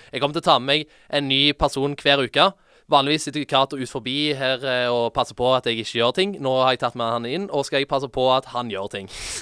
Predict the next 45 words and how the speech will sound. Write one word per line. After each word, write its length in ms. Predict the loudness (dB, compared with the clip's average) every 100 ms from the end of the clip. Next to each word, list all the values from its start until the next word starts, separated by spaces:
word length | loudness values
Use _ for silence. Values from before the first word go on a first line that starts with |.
| -12 -16
<laughs> 560 | -16 -18 -18 -10 -4
Det 80 | 4
er 140 | 4 6
det 180 | 4
som 80 | 2
er 80 | 0
greia. 260 | -2 -4 -6 _ _ -20 -20 -20 -6 4
Og 320 | 8 8 6 2 2
jeg 100 | 2
liker 300 | 2 0 0
å 20 | -2
starte 500 | 0 2 2 2 2
egentlig 380 | 2 0 -2 0
med 220 | 0 0
liksom 160 | -2 -4
sånn 180 | -8 -8 _
push. 880 | 4 6 6 0 -2 -2 -4 -6 -8 -2
Em, 540 | 0 2 0 -4 -8 -4
jeg 140 | -2 2
og 60 |
Mandag 300 | 4 4 4 4
har 140 | 2
liksom 320 | 0 -6 -6
tatt 220 | -6 -8 -6
deg 60 | -8
opp 140 | -4
på 80 | -6
et 140 | -6 -2
glatt 320 | 2 2 2
mi-, 140 | -4
nivå, 320 | -4 -2 4 6 6
og 220 | 2 -2 -2
nå 80 |
skal 160 | -4 -4
vi 120 | -4 -2
se 140 | -4
hvem 240 | -2 -6 -4
vi 100 | -2 2
hater. 380 | 2 2 -2 0
Hva 160 | 2 2
hater 240 | 2 2
du 60 | 4
i 80 |
dag, 240 | 6 6 2 2
Cato? 300 | 2 2